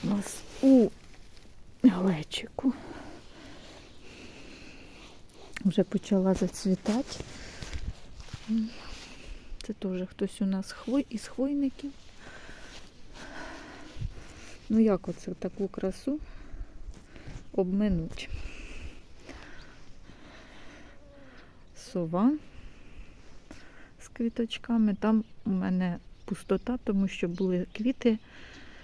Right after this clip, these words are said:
е, кімнатні стояли, коли було жарко, але я їх занесли, ми їх,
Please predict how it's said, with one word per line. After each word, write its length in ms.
е, 260
кімнатні 680
стояли, 680
коли 240
було 300
жарко, 600
але 260
я 140
їх 180
занесли, 680
ми 200
їх, 600